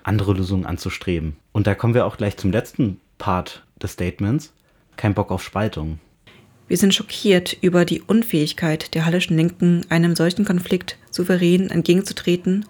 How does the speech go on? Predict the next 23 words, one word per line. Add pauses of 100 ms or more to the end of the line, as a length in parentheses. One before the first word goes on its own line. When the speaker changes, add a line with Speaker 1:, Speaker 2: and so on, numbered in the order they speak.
Speaker 2:
ohne
dabei
transfeindlich
zu
werden (280)
oder
die
Polizei
zu
verteidigen. (920)
Die
Rhetorik
der
letzten
Wochen,
Monate
und
Jahre
ließ
keinen
Raum
für
Nuancen